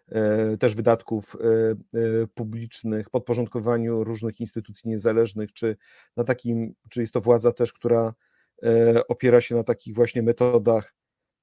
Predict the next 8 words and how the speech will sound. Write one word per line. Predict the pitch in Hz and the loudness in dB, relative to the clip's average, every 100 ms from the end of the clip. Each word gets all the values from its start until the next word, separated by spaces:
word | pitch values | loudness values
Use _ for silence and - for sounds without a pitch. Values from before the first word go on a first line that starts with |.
| - | -4
e, | 113 113 113 _ _ _ _ _ _ _ | 0 0 -2 _ _ _ _ _ _ _
czysto | - 127 120 | -12 0 2
arbitralnych, | 113 113 117 101 107 151 - _ _ _ | 2 0 2 2 -2 -6 -10 _ _ _
czy | - | -8
jednak | 151 156 147 123 _ _ _ _ _ _ _ | -4 -2 -4 -6 _ _ _ _ _ _ _
władza, | 117 143 127 120 135 135 | 4 6 8 6 4 -2
która, | - 147 143 139 | -4 0 0 0
e, | - _ | -6 _